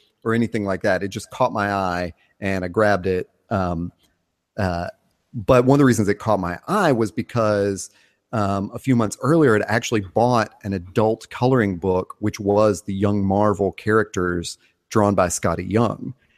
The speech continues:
And I thought that was super fun. I mean, it's hard to say that was an adult coloring book, but it was in the coloring book section of comic book stores, which, you know, we all, we all probably know they, that's what they have now, are, like, these adult comic books where it's just the inks of a comic book and,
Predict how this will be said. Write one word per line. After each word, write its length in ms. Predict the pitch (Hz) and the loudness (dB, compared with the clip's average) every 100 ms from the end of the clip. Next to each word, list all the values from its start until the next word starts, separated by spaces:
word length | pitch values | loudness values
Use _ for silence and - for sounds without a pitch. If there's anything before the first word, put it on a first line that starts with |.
| _ _ 117 | _ _ 2
And 120 | 117 | 2
I 60 | |
thought 340 | 107 135 117 92 | 4 4 4 4
that 220 | 120 131 | 4 4
was 180 | 123 - | 0 -2
super 320 | - 117 92 | -2 -2 -2
fun. 340 | - 113 107 | 0 2 2
I 40 | 101 | 2
mean, 120 | 113 | 0
it's 100 | 104 | 2
hard 140 | 127 110 | 2 2
to 40 | |
say 140 | 101 113 | 0 0
that 120 | 101 | 0
was 120 | 95 | 0
an 80 | 92 | -6
adult 500 | 82 101 95 98 - | -6 -4 -2 -4 -6
coloring 320 | 101 101 101 | -4 -2 -2
book, 180 | 104 104 | -4 -2
but 120 | 101 | -4
it 20 | |
was 120 | 101 | -2
in 160 | 101 98 | -2 -2
the 80 | 90 | -4
coloring 500 | - 110 101 95 90 | -2 0 2 0 -2
book 200 | 95 - | -4 -6
section 540 | - 95 - - 95 | -4 -4 -4 -4 -2
of 180 | 90 78 - _ | -2 -6 -16 _
comic 260 | - 98 95 | -4 -4 -2
book 140 | 104 | -6
stores, 340 | - 98 98 - | -4 -2 -2 -2
which, 200 | 90 98 | -6 -6
you 60 | |
know, 100 | 85 | -6
we 160 | 82 90 | -6 -2
all, 240 | 87 - _ _ _ _ | -4 -4 _ _ _ _
we 80 | - | 2
all 100 | 135 | 4
probably 220 | 120 117 104 | 6 4 6
know 140 | 104 | 4
they, 200 | 98 95 | 4 2
that's 220 | - 104 104 | 0 -2 -2
what 80 | |
they 80 | 92 | -6
have 320 | 85 98 90 | -2 -2 -2
now, 180 | 101 90 | -4 -4
are, 80 | 87 | -4
like, 200 | 85 85 | -6 -6
these 180 | 95 92 | -10 -8
adult 280 | 85 90 - _ _ _ _ - | -6 -6 -8 _ _ _ _ 0
comic 260 | 156 135 | 4 4
books 160 | 120 - | 2 0
where 60 | 104 | -4
it's 80 | - | -4
just 140 | - | -4
the 120 | 113 117 | -2 0
inks 460 | 110 107 - - - | -2 -2 -10 -12 -8
of 180 | 110 92 | -6 -2
a 140 | 92 | -2
comic 340 | 87 107 98 92 | -2 -2 -2 0
book 300 | 104 98 - | 0 0 -2
and, 260 | 87 90 | -8 -8